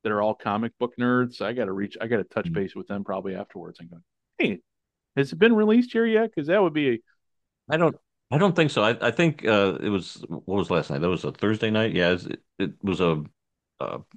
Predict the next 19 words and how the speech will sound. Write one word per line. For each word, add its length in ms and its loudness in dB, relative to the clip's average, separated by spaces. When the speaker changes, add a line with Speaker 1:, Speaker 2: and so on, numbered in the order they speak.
Speaker 2:
preview 360 4
or 80 0
something, 340 -2
you 80 -2
know. 200 0
It, 180 -2
it's 120 0
not 180 2
open 260 4
w-, 140 0
worldwide 480 2
until 260 0
this 320 -6
weekend, 560 0
so, 180 -2
Speaker 1:
Oh, 400 4
okay. 200 -6
Speaker 2:
um, 340 -4
it, 200 -8